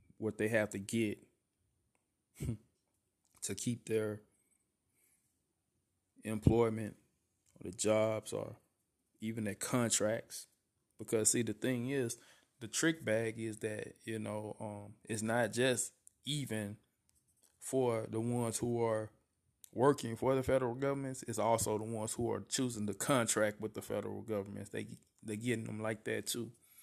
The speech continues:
So the ones who are choosing the contract, so that's private entities and private businesses or whatever who want to contract with the federal government, they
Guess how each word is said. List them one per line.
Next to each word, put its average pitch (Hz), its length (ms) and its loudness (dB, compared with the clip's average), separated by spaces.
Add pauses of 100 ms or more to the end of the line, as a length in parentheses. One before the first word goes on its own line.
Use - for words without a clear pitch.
(220)
So 110 160 -6
the 117 60 -2
ones 117 320 -2
who 120 80 2
are 110 60 -2
choosing 117 340 2
the 110 100 -2
contract, 117 640 2 (1300)
so 107 220 0
that's 113 260 2 (200)
private 117 500 8 (460)
entities 117 640 0
and 98 100 -4
private 104 420 4
businesses 107 500 0
or 104 60 -2
whatever 104 440 -2
who 107 300 -2
want 113 340 -2
to 117 120 2
contract 104 580 0
with 110 220 0
the 101 120 -4
federal 107 420 2
government, 110 560 0 (720)
they 104 360 -2